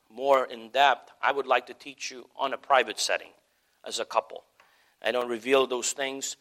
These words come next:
uh, because of the world and how they can use it against us. "Correct thy son, and he shall give thee rest. Yea, he shall give delight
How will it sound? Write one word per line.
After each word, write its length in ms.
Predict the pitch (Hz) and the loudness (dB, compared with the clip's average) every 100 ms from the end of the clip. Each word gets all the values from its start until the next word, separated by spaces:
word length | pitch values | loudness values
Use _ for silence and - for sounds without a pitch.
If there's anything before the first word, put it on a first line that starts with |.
| _ _ _ - - - - | _ _ _ -20 -20 -2 6
uh, 280 | 175 175 160 - - | 8 8 2 -4 -8
because 300 | 160 151 151 | -12 -8 -6
of 100 | 147 | -6
the 100 | 135 | -8
world 440 | 131 139 135 123 110 - - | -4 -2 -2 -4 -10 -20 -20
and 140 | 135 | -16
how 160 | 110 120 | -6 -6
they 140 | 117 | -6
can 200 | 110 120 | -10 -12
use 220 | 113 110 120 | -12 -10 -10
it 80 | |
against 400 | 107 107 110 101 | -10 -12 -10 -10
us. 300 | 110 - - - _ _ _ _ _ _ _ _ _ _ _ _ _ - - _ _ _ _ _ _ - | -10 -10 -12 -12 _ _ _ _ _ _ _ _ _ _ _ _ _ -20 -20 _ _ _ _ _ _ -6
"Correct 380 | 156 180 214 - | 4 6 6 4
thy 160 | 196 | 2
son, 560 | 165 - 175 123 131 143 | 0 -2 0 -2 -4 -14
and 140 | 127 131 | -14 -8
he 80 | |
shall 260 | 151 156 123 | -4 -2 -2
give 300 | 117 151 147 | -2 -6 -6
thee 140 | 139 | -8
rest. 420 | 127 113 101 - 123 | -2 0 0 -4 2
Yea, 480 | 151 165 113 110 _ | 6 6 4 -4 _
he 140 | 160 | -6
shall 260 | 151 160 127 | -2 2 0
give 440 | 117 175 180 - | 0 -2 -2 -6
delight 680 | - 151 - 147 123 - - | 0 2 2 0 0 -4 -18